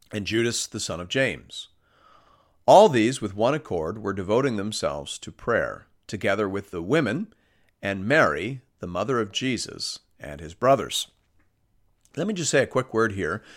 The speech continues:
about something we're gonna have to come back to at several points over the course of this series in the book of Acts. The question has to do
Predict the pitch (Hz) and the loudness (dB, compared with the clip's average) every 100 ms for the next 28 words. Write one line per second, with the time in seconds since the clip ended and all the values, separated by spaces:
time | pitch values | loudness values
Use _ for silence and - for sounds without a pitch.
0 | - - - _ _ - 131 135 131 175 | -20 -20 -20 _ _ 2 8 8 8 0
1 | 175 151 139 180 175 170 - 135 113 120 | 2 0 2 0 0 -2 -2 -2 6 6
2 | 123 117 90 - - 151 165 156 117 - | 6 0 -2 -2 0 4 4 4 0 0
3 | 123 95 90 113 110 104 - 117 110 107 | -2 -2 -6 -4 -4 -4 -6 0 0 0
4 | 104 90 98 - - 143 98 78 87 - | -4 -6 -2 -2 0 0 0 -2 -4 -6
5 | 90 98 90 87 85 78 71 78 85 - | -6 -10 -8 -8 -10 -14 -14 -6 -4 -6
6 | - - - _ _ _ _ - - - | -10 -12 -12 _ _ _ _ -20 -20 -10
7 | 143 220 - - 226 160 147 147 - 127 | 0 2 4 2 -2 2 2 2 -2 -8
8 | 95 90 71 82 156 | -4 -6 -4 -4 -6